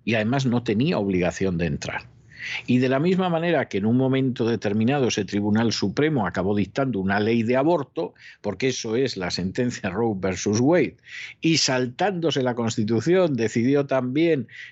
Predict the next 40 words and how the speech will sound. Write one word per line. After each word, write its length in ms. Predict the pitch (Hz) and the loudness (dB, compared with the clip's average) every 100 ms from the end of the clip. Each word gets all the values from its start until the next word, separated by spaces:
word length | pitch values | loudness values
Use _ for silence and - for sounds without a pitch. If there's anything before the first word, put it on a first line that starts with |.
| - | -4
que 140 | 107 | -2
echaba 540 | 98 95 131 131 - - | 0 0 0 2 0 0
adelante 680 | 117 110 117 131 123 120 | 0 0 0 0 -2 -4
con 180 | 123 117 | -2 0
los 160 | 117 - | 0 0
faroles 540 | 123 147 160 113 - | 0 2 2 0 -2
en 80 | 95 | -4
el 100 | 95 | -4
matrimonio 680 | 92 - 95 127 131 110 - | -4 -2 0 0 0 -2 -4
homosexual 800 | 101 95 95 95 - 123 165 - _ | -4 -2 -2 -2 0 0 0 -2 _
y 180 | 110 120 | -4 0
en 120 | 123 | 0
otras 420 | 190 196 147 - - | 0 -2 -4 -6 -4
cuestiones 800 | 101 - - 123 113 82 76 - - - - | -4 -4 -2 -2 -2 -4 -10 -16 -18 -18 -6
que 120 | 92 | -4
tienen 220 | 95 117 | 0 0
que 140 | 113 117 | 2 0
ver 160 | 117 | 0
con 200 | 113 87 | -2 0
libertades 640 | 98 101 98 120 123 123 | 2 0 0 0 0 0
públicas, 720 | - 175 160 147 143 160 180 - - - 151 | 2 2 4 4 2 -2 -4 -10 -20 -10 -4
bueno, 160 | 156 | -4
pues 180 | 107 95 | -2 -2
la 160 | 98 92 | -2 0
Corte 340 | 127 135 131 | -2 -2 -2
Constitucional 760 | 135 131 123 123 120 127 135 127 | -2 -2 -2 -2 0 0 0 0
colombiana, 720 | 123 135 143 156 143 147 - - - - | 2 2 2 2 2 -4 -8 -12 -12 -4
que, 100 | 101 | 0
hombre, 200 | 120 95 | 0 0
que 120 | 87 | -2
no 160 | 92 | 0
se 140 | 101 98 | 0 0
ofenda 380 | 92 98 90 98 | 0 0 0 2
a 20 | |
nadie, 300 | 143 139 107 | 2 2 0
pero 200 | 80 80 | -4 -6
no 160 | 80 | -4
tiene 240 | 87 95 101 | -2 0 2
la 140 | 98 | 0
importancia 1120 | 92 92 92 90 87 131 131 113 - 95 87 | 0 -2 0 -2 -2 -2 0 -2 -4 -4 -6